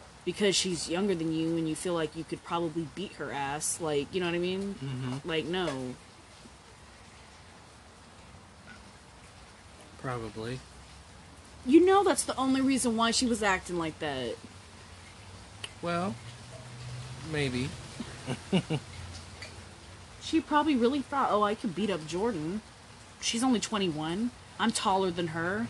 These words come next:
Speaker 2: <laughs>
Speaker 1: You know, all I gotta do is get my acrylic nails removed and I could probably, probably s-, fucking swing her around the room by her braids." Like, she probably really thought, "I got this one in the bag, so
Speaker 2: Mm-hmm.
Speaker 1: I'm gonna act all tough and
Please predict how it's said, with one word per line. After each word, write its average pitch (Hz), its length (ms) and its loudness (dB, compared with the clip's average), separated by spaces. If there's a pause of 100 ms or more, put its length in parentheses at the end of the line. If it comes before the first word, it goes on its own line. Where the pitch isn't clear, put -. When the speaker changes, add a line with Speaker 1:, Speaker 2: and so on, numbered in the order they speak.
(120)
Speaker 2:
<laughs> 147 320 0
Speaker 1:
You 226 80 6
know, 202 220 4
all 208 220 6
I 220 40 4
gotta 226 160 6
do 233 80 2
is 233 140 2
get 190 160 2
my 185 180 2
acrylic 202 300 0
nails 220 380 2
removed 175 420 0
and 160 120 -2
I 160 120 -2
could 202 160 -10
probably, 180 360 -2
probably 202 280 0 (100)
s-, - 180 0 (460)
fucking 220 240 0
swing 233 260 4
her 240 80 6
around 226 280 4
the 202 80 0
room 233 240 4
by 214 140 6
her 226 120 2
braids." 214 460 4
Like, 175 160 2
she 277 100 2
probably 285 300 4
really 269 240 2
thought, 285 400 4 (320)
"I 202 60 2
got 208 340 6
this 247 180 2
one 214 140 0
in 196 100 0
the 175 60 0
bag, 185 400 2 (320)
so - 140 6
Speaker 2:
Mm-hmm. 190 60 8
Speaker 1:
I'm 262 120 8
gonna 226 140 6
act 202 280 2
all 170 200 2
tough - 360 2
and 143 140 -4